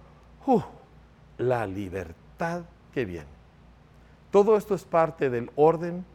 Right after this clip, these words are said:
en nuestro interior, en lo que pienso, en lo que siento, en lo que quiero, en mis labios, en mis cosas, en mi entorno,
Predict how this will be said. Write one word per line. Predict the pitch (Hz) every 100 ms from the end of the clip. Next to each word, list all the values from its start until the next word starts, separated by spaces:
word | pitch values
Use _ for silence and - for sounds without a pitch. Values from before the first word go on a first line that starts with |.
| - _ -
en | 117
nuestro | 113 120 - 123
interior, | 110 104 85 80 76 - - - -
en | 92
lo | 90
que | 101
pienso, | 95 151 175 190 - 175 175 - - - -
en | 101 95
lo | 92
que | 95
siento, | - 170 170 180 170 170 160 - - -
en | 101 95
lo | -
que | - 95
quiero, | - 160 165 165 165 - - - - -
en | 104 101
mis | 101 101
labios, | 113 143 170 175 175 165 - - - -
en | 208 202
mis | 95 -
cosas, | - 170 196 - 190 180 - - - - - -
en | 127 123
mi | 127 120 - - - -
entorno, | 117 117 110 175 185 190 185 196